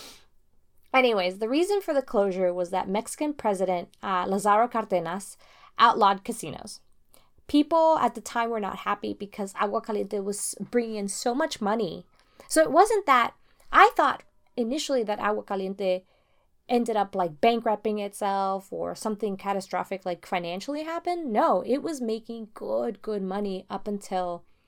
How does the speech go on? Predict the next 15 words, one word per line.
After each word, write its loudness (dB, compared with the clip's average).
the -6
casinos -4
were -6
outlawed -4
in -10
Mexico. -2
And -2
people 0
were 0
so 0
upset -4
that -16
they 0
rioted -4
because -6